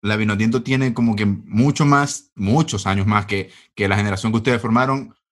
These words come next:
y da, da la impresión que la gente como que recuerda que ese, ese fue el, el, como que el quiebre histórico de, de la selección, como que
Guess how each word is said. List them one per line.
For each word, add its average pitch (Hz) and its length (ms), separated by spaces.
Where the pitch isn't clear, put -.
y 117 120
da, 123 160
da 151 180
la 127 100
impresión 143 340
que 143 40
la 135 80
gente 135 240
como 131 240
que 113 240
recuerda 131 640
que 131 380
ese, 147 280
ese 147 160
fue 156 220
el, 160 160
el, 117 120
como 120 220
que 110 80
el 101 160
quiebre 151 480
histórico 143 500
de, 131 200
de 113 100
la 107 80
selección, 95 400
como 92 220
que 98 240